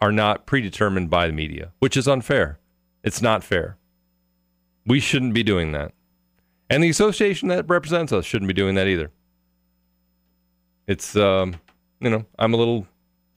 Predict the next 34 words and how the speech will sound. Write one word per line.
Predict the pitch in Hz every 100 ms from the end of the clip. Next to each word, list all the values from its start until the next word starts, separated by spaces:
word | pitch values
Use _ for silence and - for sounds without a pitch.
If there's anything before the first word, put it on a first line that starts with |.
| _ 98
I'm | 110
a |
little | 107
frustrated | - 107 - 92 85
by | 82
the | 80
whole | 78
thing, | 87 82
frankly. | 90 85 82 - _ _ _ -
All | 160
right, | 123
six | - 233
zero | 220 196
eight, | 180 175
seven | - 190 175
eight | 165 165
five, | - 151 147 151 127 -
seven | - 156 151 143 131 117 123
nine | 135 143 127
one | 123 117
four, | - 147 117 113 123 120
uh, | 113 110
is | 107 110
the | -
Better | 117 113
Hearing | 104 113 107
Center | - 113 104 104
talk | - 107 104
and | 101
text | 110 107 -
line, | 92 95
seven | - 110 107
eight | 101
five, | - 95 92